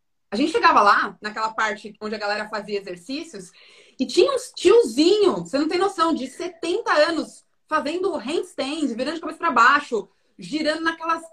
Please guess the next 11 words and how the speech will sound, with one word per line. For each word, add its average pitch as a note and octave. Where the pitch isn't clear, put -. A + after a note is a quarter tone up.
E D4
eu F4+
falava, F4+
"Gente D#4
do F4
céu, A#3
é A#3
isso D4+
que F4+
eu -
quero", F3+